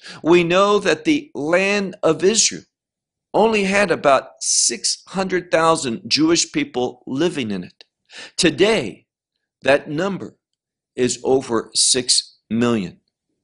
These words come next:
And you can see and imagine when that twenty million returns,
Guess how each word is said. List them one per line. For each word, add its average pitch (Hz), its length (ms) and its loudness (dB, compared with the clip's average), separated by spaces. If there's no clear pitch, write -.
And 165 200 2
you 175 100 -6
can 156 240 -8
see 190 760 -4
and 170 120 -2
imagine 180 800 -4
when 196 280 0
that 190 260 4
twenty 208 400 -2
million 196 480 -4
returns, 151 960 -2